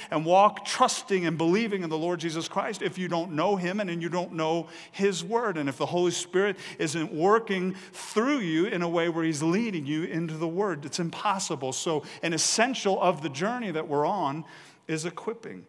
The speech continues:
Certainly worship is an essential part of this journey. And worship isn't what we do just on Sunday morning. It's our attitude towards the Lord each and every day. It's yielding to him in the midst of all of our circumstances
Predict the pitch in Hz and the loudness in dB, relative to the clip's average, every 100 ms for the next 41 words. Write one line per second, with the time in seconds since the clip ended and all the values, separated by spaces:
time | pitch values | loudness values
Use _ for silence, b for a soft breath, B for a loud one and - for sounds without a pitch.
0 | - - - 240 233 175 151 147 226 247 | -12 -6 0 0 0 -2 0 4 4 4
1 | - 214 - - - b b b 196 170 | -2 -4 -6 -18 -20 b b b -2 0
2 | 190 175 - 202 196 190 190 180 180 180 | 0 0 -2 -2 -2 -2 2 2 2 -2
3 | 175 - 214 233 180 156 208 254 226 214 | -6 -4 -4 -2 -2 4 4 2 -2 -2
4 | 202 202 214 185 160 220 202 143 202 226 | -2 0 2 2 2 -2 -2 4 4 6
5 | - - - B B 170 175 - 202 180 | 2 -6 -10 B B 2 2 0 0 0
6 | 156 151 196 247 202 202 185 - 165 - | 0 0 0 -2 -2 -2 -2 0 0 0
7 | 180 240 240 - 202 170 - 185 160 151 | 0 2 0 -4 -4 -4 -2 -2 -2 -6
8 | 160 175 156 135 - B B 185 185 190 | -2 0 2 0 -2 B B -2 0 -2
9 | - - 175 165 151 147 127 143 143 143 | -6 -4 -6 -2 -4 -4 -6 -6 -6 -8
10 | B B 113 139 135 180 165 151 143 165 | B B -4 0 0 0 0 -2 -4 2
11 | 226 262 262 233 214 202 185 196 170 151 | 4 4 4 2 4 4 4 2 0 -2
12 | B - 185 180 190 185 175 156 175 190 | B -2 0 0 -2 -2 -2 2 4 2
13 | 170 165 - 185 - 147 143 139 127 131 | 0 -2 -2 -4 -4 -8 -4 -6 -4 -6
14 | 127 | -8